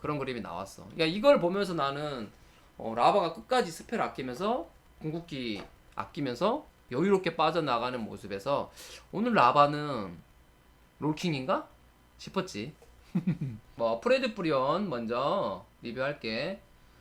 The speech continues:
어, 오늘 경기가 생각보다는 좀 이 대 영으로 빠르게 끝난 것 같고, 프레드 프리온이 준비해왔던 게 이제 뱀픽 쪽으로,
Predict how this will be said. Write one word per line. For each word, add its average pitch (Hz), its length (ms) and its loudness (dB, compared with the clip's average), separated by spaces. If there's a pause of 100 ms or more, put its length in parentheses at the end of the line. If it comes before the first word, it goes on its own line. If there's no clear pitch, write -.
(440)
어, 139 580 0
오늘 240 540 4
경기가 220 340 0
생각보다는 185 1080 2
좀 113 440 -6
이 127 100 -10
대 165 80 0
영으로 113 460 -2
빠르게 160 300 0
끝난 175 340 -2
것 120 100 -4
같고, 101 640 -8
프레드 180 320 -6
프리온이 123 380 -8
준비해왔던 113 540 -4
게 107 140 -6
이제 92 200 -10
뱀픽 220 340 -4
쪽으로, 107 420 -4